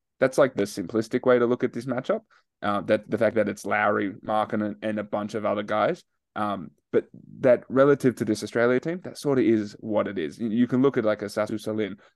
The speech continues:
who is really, who is a talented point guard. Like, he is, he's someone who will make shots. Uh, he will make an impact. But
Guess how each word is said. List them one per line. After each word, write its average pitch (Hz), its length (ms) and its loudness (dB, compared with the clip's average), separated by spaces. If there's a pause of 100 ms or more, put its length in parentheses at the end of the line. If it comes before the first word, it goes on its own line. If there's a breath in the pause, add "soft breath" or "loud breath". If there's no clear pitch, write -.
who - 160 0
is 156 100 2
really, 139 240 4
who 165 180 2
is 143 200 0
a 131 60 -2
talented 123 560 -4
point 104 240 -6
guard. - 160 -12
Like, - 120 -6
he 120 200 6
is, 107 180 2 (300 soft breath)
he's 127 180 4
someone 127 260 4
who 117 180 4
will 110 200 2
make 104 240 2
shots. - 340 -12 (360)
Uh, 98 180 -2
he 123 100 0
will 113 140 4
make 110 260 4
an 107 80 -2
impact. - 360 -8 (400)
But 107 320 2